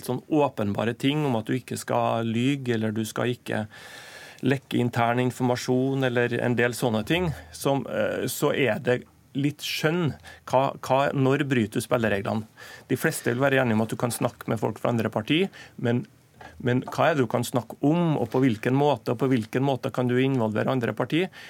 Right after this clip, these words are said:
Det er skjønn, og så tolker vi det i lys av følelsene og engasjementet vårt. Og det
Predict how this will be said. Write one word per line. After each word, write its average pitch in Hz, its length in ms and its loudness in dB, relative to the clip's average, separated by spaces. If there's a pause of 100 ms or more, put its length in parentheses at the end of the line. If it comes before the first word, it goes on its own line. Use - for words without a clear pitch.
Det 123 360 2
er 127 120 2
skjønn, 196 420 0
og 117 100 -2
så 131 120 2
tolker - 480 -2
vi 110 120 0
det 120 200 0
i 135 80 0
lys 120 320 -2
av 127 80 -4
følelsene 117 640 -2
og - 80 -12
engasjementet 110 600 0
vårt. 165 340 0 (480)
Og 135 160 0
det 143 160 2